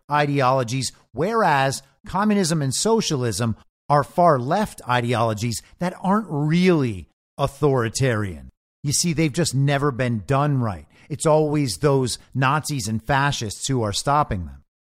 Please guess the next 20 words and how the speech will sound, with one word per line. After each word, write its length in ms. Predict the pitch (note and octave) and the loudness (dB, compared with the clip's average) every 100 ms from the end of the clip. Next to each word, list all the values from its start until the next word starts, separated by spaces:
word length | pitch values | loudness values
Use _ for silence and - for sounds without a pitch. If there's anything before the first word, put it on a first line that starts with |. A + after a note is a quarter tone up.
| _ - | _ -12
Except 240 | - F#3+ | -4 -4
the 80 | E3 | -4
truth 260 | - G#3+ F#3 | -2 -2 0
is, 220 | D#3 A2 | -2 -2
these 240 | A#2+ D3 | -4 -2
are 120 | C#3 C#3+ | -2 -4
all 300 | C3 C#3 E3 | -2 -2 -2
collectivist 640 | G3 F#3+ D#3 F#3 F3 - B2+ | -2 -2 -2 -2 -4 -4 -4
ideologies. 840 | C3 C3+ C3 B2 F#2 D#2+ C2 - _ _ _ - | -4 0 0 0 -4 -10 -16 -20 _ _ _ -6
Even 320 | D3+ D#3 G3+ | -4 0 0
fascism 720 | - A3 G#3+ - C#3 G#2 B2+ - _ | 0 0 0 0 -2 -2 -4 -6 _
is 160 | - B2 | -6 -4
an 140 | D#3+ - | -4 0
outgrowth 680 | D#3+ G#3+ F3+ B2+ A#2 B2 - _ - | 0 0 -2 -2 -2 -4 -10 _ -4
of 220 | D#3+ C#3 | -2 0
Marxism. 840 | E3+ F#3+ F#3 - B2 F2 E2 B1+ _ _ _ | 2 2 0 -4 -4 -4 -8 -14 _ _ _
All 300 | B2+ D#3 G3 | -2 2 2
these 320 | G#3 F3+ F3+ - | 2 0 0 -2
collectivist 800 | D#3 D#3 D#3 F3 E3 F#3 - - - | -2 -2 -2 -4 -4 -4 -4 -10 -6
ideologies 920 | C3 D#3 G3 C#3+ C3 A#2+ A2 C3 B2 | -2 0 2 2 2 0 -2 -4 -6